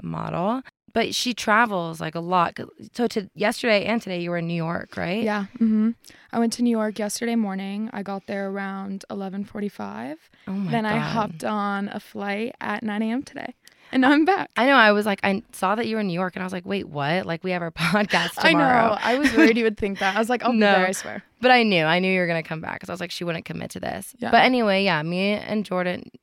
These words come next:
Speaker 1: go to school together. Do you
Speaker 2: Mm-hmm.
Speaker 1: still, you still go to school here, right?
Speaker 2: Yeah, yeah, yeah, yeah.
Speaker 1: Okay.
Speaker 2: But I'm dropping out.
Speaker 1: Right,
Speaker 2: <laughs>
Speaker 1: right.
Speaker 2: So,
Speaker 1: We'll
Speaker 2: yeah.
Speaker 1: get into that, too.
Speaker 2: We'll get into that, yes.
Speaker 1: Um, but I feel like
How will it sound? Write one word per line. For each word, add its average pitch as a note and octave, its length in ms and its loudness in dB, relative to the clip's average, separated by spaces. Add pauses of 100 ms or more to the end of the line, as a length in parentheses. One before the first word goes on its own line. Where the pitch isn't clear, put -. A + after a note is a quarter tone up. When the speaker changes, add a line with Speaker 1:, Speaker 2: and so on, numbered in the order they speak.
Speaker 1:
go E3 140 0
to E3+ 80 0
school - 240 -10
together. - 440 -10
Do C4 100 0
you D4 40 2
Speaker 2:
Mm-hmm. B3 120 2
Speaker 1:
still, C4+ 260 2
you G#3+ 100 -2
still E4+ 200 -4
go A#3 100 0
to F3+ 80 0
school A#3+ 240 -4
here, D#3 180 -4
right? D#3+ 160 0
Speaker 2:
Yeah, A3+ 240 2
yeah, B3 160 -4
yeah, A3 120 -2
yeah. G#3+ 160 -6 (200)
Speaker 1:
Okay. - 60 2
Speaker 2:
But A#3 160 6
I'm B3 140 4
dropping G#3+ 320 -2
out. - 120 -14 (340)
Speaker 1:
Right, D#3+ 280 4 (140)
Speaker 2:
<laughs> - 120 -20
Speaker 1:
right. E3+ 320 4
Speaker 2:
So, C#4 160 4 (140)
Speaker 1:
We'll C4 160 8
Speaker 2:
yeah. C4 60 4
Speaker 1:
get D4+ 100 6
into B3 220 4
that, F#3 180 6 (100)
too. G3 140 0
Speaker 2:
We'll E3 160 4
get - 40 0
into G#3+ 180 -4
that, E3+ 200 -10
yes. F#3 140 -6
Speaker 1:
Um, F#3 400 2 (280)
but B3 120 4
I B3 100 6
feel C4 300 0
like C4 320 0